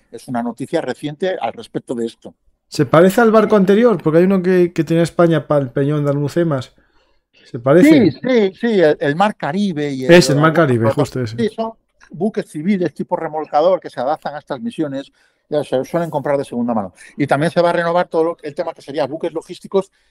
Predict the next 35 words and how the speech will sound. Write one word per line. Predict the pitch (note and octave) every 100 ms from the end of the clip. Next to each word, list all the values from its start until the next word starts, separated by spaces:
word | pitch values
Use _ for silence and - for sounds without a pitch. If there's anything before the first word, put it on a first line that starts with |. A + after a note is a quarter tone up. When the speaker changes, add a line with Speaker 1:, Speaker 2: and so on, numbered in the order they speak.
| _
Speaker 1:
que | - C3
no | D#3
son | E3+ F#3 - _
de | A2+ C3
combate | B2 A2+ C#3 C#3+
anfibio. | B2+ G#2 - E2 D2 _ _ _
Speaker 2:
Sí. | C3 G#2 -
Speaker 1:
Tripulación | A#2+ A#2 A#2+ G#2 C#3 B2+
civil | C3+ D#3+ F3
y, |
como | D3+ B2
decía, | A2+ D3 E3 - - _
limitados | B2 A#2+ A#2 A2 C#3 E3
para | - A#2+
estar | - C#3 C#3 -
en | B2
una | B2+ C3
zona | C#3+ C3
de | C#3 C3+
guerra | E3 E3 F3+ F#3+ - _ _
y | B2+
poder | B2 A#2+ C#3
atender | C#3 B2+ B2+ D#3 F3+ - _ _ _
a | C3+ C#3 E3 _
acciones | A2 A2+ C3+ C3+
de | B2
combate, | - A2 B2 - F#2+
bajas | A2 C3+
de | A2+
combate, | A2+ G#2+ A#2 - F#2+
trozos | B2 - A#2+
de | B2
emergencia, | A2 - A#2 G#2+ G#2 - -
sistemas | - A#2+ - A#2+ -
antiincendios. | A2+ A2+ G#2+ B2+ A2 G2+